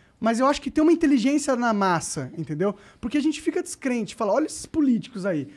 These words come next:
olha as leis que são passadas, olha a, a, o caminho da sociedade que vai passar." Mas é porque talvez a gente esteja esperançoso demais e não esteja entendendo o ritmo divino das coisas, entendeu? E, e talvez entender que existe um ritmo e, e existe forças contrárias a esse,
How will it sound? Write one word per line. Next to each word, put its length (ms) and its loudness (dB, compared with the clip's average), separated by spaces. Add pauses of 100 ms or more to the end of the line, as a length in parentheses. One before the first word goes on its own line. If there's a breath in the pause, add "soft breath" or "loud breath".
(140 loud breath)
olha 180 2
as 100 -2
leis 220 0
que 60 -14
são 180 -8
passadas, 560 -2
olha 220 2
a, 360 -4
a, 40 -4
o 40 -8
caminho 320 -2
da 80 -4
sociedade 420 -6
que 60 -12
vai 120 -4
passar." 480 -4 (320 soft breath)
Mas 180 0
é 40 -2
porque 200 -4
talvez 280 -2
a 60 -2
gente 160 0
esteja 400 -2 (280)
esperançoso 600 -4
demais 640 0 (200 soft breath)
e 60 -4
não 80 2
esteja 280 0
entendendo 540 0
o 40 2
ritmo 380 2
divino 340 2
das 200 -2
coisas, 420 -6
entendeu? 400 -6 (380 soft breath)
E, 140 -2 (140)
e 140 2
talvez 460 -2 (140)
entender 360 0
que 120 -2
existe 300 0
um 60 2
ritmo 500 2 (380 loud breath)
e, 340 2
e 80 4
existe 500 0 (120)
forças 640 0
contrárias 800 0
a 100 -2
esse, 340 -4